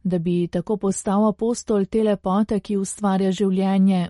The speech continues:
upanje in žejo po sreči. To je poslanstvo, ki prispeva k poudarku na vrednosti umetnikovega dostojanstva,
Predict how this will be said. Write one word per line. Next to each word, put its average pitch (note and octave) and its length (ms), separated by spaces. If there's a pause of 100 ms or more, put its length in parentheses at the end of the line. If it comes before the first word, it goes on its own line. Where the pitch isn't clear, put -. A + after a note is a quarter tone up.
upanje G#3 640
in A3+ 320
žejo G3 360
po F3 140
sreči. D#3 640 (560)
To G3 140
je G3 120
poslanstvo, F#3+ 800
ki G3 160
prispeva A#3 600
k - 100
poudarku G#3 600
na F#3+ 120
vrednosti G3+ 680
umetnikovega E3+ 880
dostojanstva, F3 1000